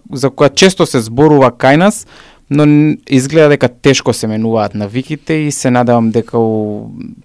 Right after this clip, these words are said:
период кој следи луѓево и општо и младите и повозрасните ќе можат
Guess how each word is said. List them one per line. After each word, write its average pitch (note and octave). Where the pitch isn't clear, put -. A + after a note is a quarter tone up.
период B2+
кој A#2
следи B2+
луѓево A#2+
и A2+
општо A#2+
и G#2+
младите A2+
и G2
повозрасните A#2
ќе C3+
можат C#3+